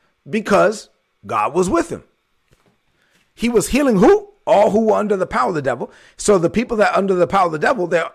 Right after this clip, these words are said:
that, that's sickness. Sickness is under the power of the devil. And Jesus healed them. Why? Because God was with him. So the reason why I bring this up is because during covid, when I was teaching this,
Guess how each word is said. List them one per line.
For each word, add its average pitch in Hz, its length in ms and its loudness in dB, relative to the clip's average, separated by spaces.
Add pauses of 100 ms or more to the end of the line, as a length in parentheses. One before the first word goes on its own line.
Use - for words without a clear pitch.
that, 123 260 -6
that's 156 180 0
sickness. 208 420 -8
Sickness 185 380 -4
is 170 120 -2
under 165 220 -2
the 165 100 -2
power 170 200 0
of 165 40 -2
the 170 80 -4
devil. 139 320 -4 (320)
And 160 160 -2
Jesus 185 440 -4
healed 220 260 -2
them. 151 160 -4
Why? 202 200 0
Because 143 300 -4
God 123 220 -2
was 156 160 -6
with 359 160 -4
him. - 120 -16 (440)
So 196 400 0
the 156 140 -4
reason 262 220 -2
why 208 100 2
I 180 40 2
bring 190 180 -2
this 165 140 -2
up 294 260 0
is 151 100 -6
because 170 480 0 (440)
during 170 260 2
covid, 196 400 -2 (960)
when 156 160 -6
I 175 100 0
was 165 140 -4
teaching 170 340 -4
this, 123 260 -12